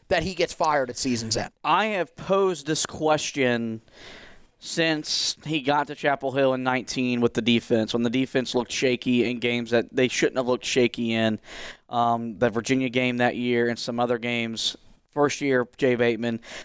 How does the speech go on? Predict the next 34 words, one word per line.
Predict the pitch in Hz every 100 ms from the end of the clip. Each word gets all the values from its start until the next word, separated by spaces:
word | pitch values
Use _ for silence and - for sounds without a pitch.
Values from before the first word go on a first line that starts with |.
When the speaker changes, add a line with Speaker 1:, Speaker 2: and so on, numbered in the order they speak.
| _
Speaker 2:
Last | 123 143 151 -
year, | 147 139
Jay | 127 135
Bateman, | 127 135 120 127
you | 123
had | 127 135
the | 123 127
issues | 131 - 135 127
against, | 123 117 113 107 -
you | 123
know, | 107
Virginia | 104 110 110 104
Tech, | 101 143 139 131 - _ - - - - - _
Florida | 127 117 107
State, | - - 135 135 131 - _ - - - -
Virginia, | 107 104 127 143 135 131 127 - _ - - _
Wake | 127 139 123
Forest, | - 139 135 131 123 - -
and | 131
even | 156 156 160
this | 185 190 147
year, | 127 120 127 - - - _
um, | 131 127 127 127 123 120
with | 127 -
the, | 135 131
with | 127 127
the | 127
games | 123 135 135 131
against, | 120 131 131 - - - -
with | 123 123
the |
game | 123 139
against, | 131 135 127 - 135
um, | 131 123 120 120